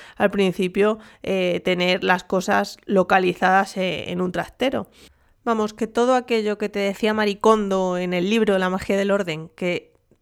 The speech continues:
tenías que tirar, pero que tú al final te lo pensaste mejor y lo metiste en cajas, pues todo ello puedes tenerlo bien localizado.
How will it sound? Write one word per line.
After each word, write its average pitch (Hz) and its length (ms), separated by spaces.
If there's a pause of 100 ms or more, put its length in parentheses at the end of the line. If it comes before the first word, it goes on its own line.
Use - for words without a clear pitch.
(320)
tenías 208 300
que 220 140
tirar, 214 340
pero 185 220
que 185 100
tú 214 100
al 220 80
final 214 600
te 196 120
lo 202 120
pensaste 190 540
mejor 185 440 (280)
y 202 100
lo 165 240
metiste 170 480
en 170 100
cajas, 190 460 (340)
pues 202 240
todo 226 220
ello 220 360
puedes 214 420
tenerlo 220 1040
bien 208 340
localizado. 170 800